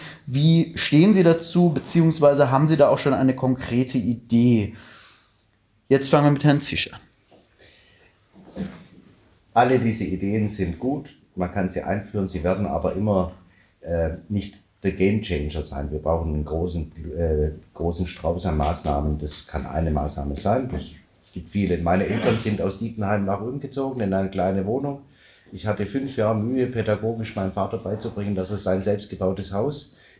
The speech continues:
Speaker 2: hergibt. Am Schluss ist es gelungen. Da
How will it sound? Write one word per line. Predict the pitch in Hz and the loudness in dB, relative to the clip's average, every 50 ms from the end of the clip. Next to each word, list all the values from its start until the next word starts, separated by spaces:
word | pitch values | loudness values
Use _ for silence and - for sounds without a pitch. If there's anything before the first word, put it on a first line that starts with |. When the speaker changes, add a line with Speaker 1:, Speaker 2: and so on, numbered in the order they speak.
| _ | _
Speaker 2:
hergibt. | - 110 123 139 131 151 160 156 - - - - _ _ _ | 2 2 2 2 2 -2 -4 -4 -8 -14 -18 -20 _ _ _
Am | - 101 104 104 | -4 -4 -4 -2
Schluss | - 123 120 127 | -4 -4 -6 -4
ist | - 107 - - | -6 -8 -8 -8
es | 98 92 - | -8 -8 -6
gelungen. | - 98 101 123 139 151 147 143 - - - - - - - - - _ | -4 -4 -2 -2 -2 -4 -4 -6 -8 -10 -18 -20 -20 -20 -20 -20 -12 _
Da | - 95 95 90 | 2 2 2 2